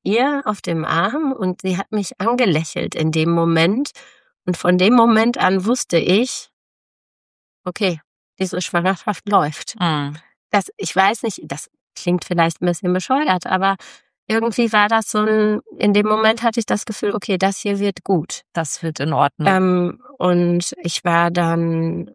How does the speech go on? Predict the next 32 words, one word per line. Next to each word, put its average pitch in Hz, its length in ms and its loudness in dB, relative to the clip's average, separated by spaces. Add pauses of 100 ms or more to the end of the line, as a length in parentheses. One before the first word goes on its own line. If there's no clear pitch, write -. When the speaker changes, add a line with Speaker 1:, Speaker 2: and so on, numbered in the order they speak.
Speaker 1:
ähm, 160 320 -2
mehrfach 226 440 2
im 202 100 0
Krankenhaus 202 640 -4
zu - 180 -8
Besuch, 202 680 -4
weil 170 160 4
es 165 140 -4
ihr 160 200 0
wirklich - 520 -2 (340)
echt - 240 -2
schlecht - 320 -4 (140)
ging 220 220 -2
und 175 240 0
wir 165 160 -2
alle 185 200 0
nicht 190 260 0
wussten, 202 840 0 (100)
wo 165 100 0
das - 280 -4
herkam, 196 480 2
was 170 160 -2
das - 200 -8
ist. - 200 -4
Es 180 140 -4
hat 165 140 -2
unheimlich 220 480 2
lange 202 300 2
gedauert, 185 400 0
bis - 160 -8
man 180 160 0
rausfand, 175 520 0